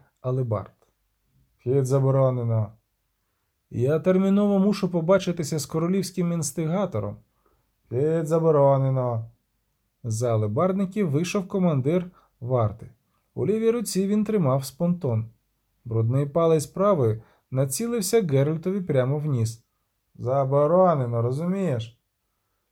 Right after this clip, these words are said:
«Якщо не прибереш пальця від мого обличчя, я зламаю його тобі в кількох місцях». «О, саме так, відразу стало краще, а тепер веди до інстигатора».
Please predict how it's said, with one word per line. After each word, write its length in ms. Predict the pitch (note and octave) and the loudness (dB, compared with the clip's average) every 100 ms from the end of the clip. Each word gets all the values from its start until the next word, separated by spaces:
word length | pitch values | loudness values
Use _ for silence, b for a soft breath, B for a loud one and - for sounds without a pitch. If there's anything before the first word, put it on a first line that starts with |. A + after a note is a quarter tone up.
| _ | _
«Якщо 580 | - C#3 D3+ D#3+ - F3+ | -16 -6 0 0 2 4
не 120 | F#3 | 4
прибереш 500 | F3+ F#3 F3 F#3 F3 | 4 2 4 2 2
пальця 440 | F3 F3+ F3 - D#3 | 0 0 0 -2 -6
від 180 | D#3 D#3+ | -6 -6
мого 280 | E3 D3 | -4 -2
обличчя, 600 | D#3+ D3+ G3 F#3+ A2 A2+ b b b b | -2 -2 -4 -4 -8 -8 b b b b
я 480 | - F3 G3+ G3+ F#3+ | -8 -2 2 4 4
зламаю 520 | F3 G3 G#3 G#3 G3 | 2 2 2 4 4
його 180 | F#3 F3 | 4 2
тобі 280 | F3+ F3+ F#3 | 2 0 0
в 100 | - | 0
кількох 440 | E3+ E3+ F3+ - | -4 0 -4 -2
місцях». 600 | D#3+ - - F#3 A#2+ A2 _ _ _ _ _ _ | -6 -6 -2 2 2 -2 _ _ _ _ _ _
«О, 360 | - E3+ B2 A2+ | -2 2 2 2
саме 360 | D#3+ A3+ A3 | 0 -2 -2
так, 400 | F3+ C3 A2 - - | 0 0 0 -4 -6
відразу 440 | C#3 D#3 F3+ F#3 | -4 0 2 0
стало 340 | F3+ D#3 D3+ E3+ | -2 0 0 0
краще, 480 | F3 C3 A2+ B2 | 0 0 0 -2
а 40 | C3 | -2
тепер 460 | D#3+ D#3+ F#3+ F3+ B B B B - | -4 2 2 2 B B B B -4
веди 460 | B2+ F#3 G3 G#3+ | 0 2 4 4
до 120 | F#3+ F#3+ | 4 2
інстигатора». 920 | F#3 F#3 F#3 C3 G#2+ G2+ G2 G2+ | 2 -2 -2 0 0 -2 -8 -10